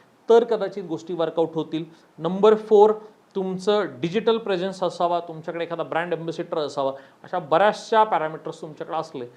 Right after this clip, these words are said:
तर कदाचित मार्केटला तुमच्या ब्रँडची डीलर डिस्ट्रिब्युटरशिप घेतली जाऊ शकते. तुम्ही जर विचार करत असाल की फक्त Facebookवर आपण जाहिराती टाकल्या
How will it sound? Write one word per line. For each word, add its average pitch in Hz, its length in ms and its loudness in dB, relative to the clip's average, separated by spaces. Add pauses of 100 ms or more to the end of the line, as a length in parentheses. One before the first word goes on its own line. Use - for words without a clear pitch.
(340)
तर 247 160 8
कदाचित 165 420 -4
मार्केटला 151 500 -8
तुमच्या 156 420 -10
ब्रँडची 147 340 -8
डीलर 151 240 -6
डिस्ट्रिब्युटरशिप 143 640 -14
घेतली 143 300 -10
जाऊ 151 240 -2
शकते. - 300 -16 (400)
तुम्ही 208 220 0
जर 226 140 2
विचार 196 280 -2
करत 185 180 -6
असाल 185 300 -6
की 190 80 -6
फक्त 185 260 -10 (120)
Facebookवर 165 420 -6
आपण 170 220 -6
जाहिराती 143 320 -2
टाकल्या 156 400 -2